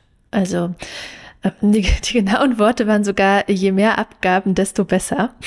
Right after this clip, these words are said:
<laughs> Einfach weil Fliegen halt so, so wahnsinnig klimaschädlich ist. Und er findet die Abgabe auch nicht ungerecht oder sozial problematisch, weil er sagt,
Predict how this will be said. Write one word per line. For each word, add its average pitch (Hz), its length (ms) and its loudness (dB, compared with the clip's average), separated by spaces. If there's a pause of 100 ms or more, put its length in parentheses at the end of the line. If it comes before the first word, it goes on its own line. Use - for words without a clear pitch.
(420)
<laughs> - 560 -12
Einfach 202 340 0
weil 196 160 2
Fliegen 196 320 0
halt 185 160 0
so, 180 360 0 (280)
so 196 240 -2
wahnsinnig 180 540 -4
klimaschädlich 160 720 -6
ist. - 260 -4 (440)
Und 180 140 0
er 175 80 -2
findet 226 340 0
die - 100 -2
Abgabe 208 500 -2
auch - 160 -8
nicht - 300 -6 (300)
ungerecht 233 600 0
oder 196 120 -2
sozial 185 380 -4
problematisch, 190 880 -4
weil 190 140 -2
er 180 80 -2
sagt, 180 400 -6